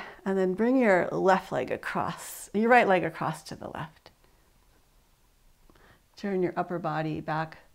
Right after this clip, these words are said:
toward the right. Soften your rib cage.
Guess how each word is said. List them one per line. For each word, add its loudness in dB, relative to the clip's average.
toward 0
the -2
right. -8
Soften 2
your 2
rib -2
cage. -8